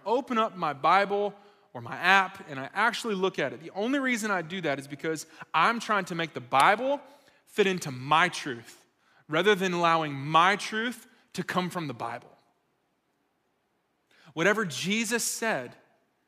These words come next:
can be trusted because of who he is.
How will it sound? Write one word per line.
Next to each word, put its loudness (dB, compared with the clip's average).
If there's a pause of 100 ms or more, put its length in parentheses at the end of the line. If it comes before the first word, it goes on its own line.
(420)
can -2
be -4
trusted -4 (640)
because -4
of -6
who -2
he 0
is. -8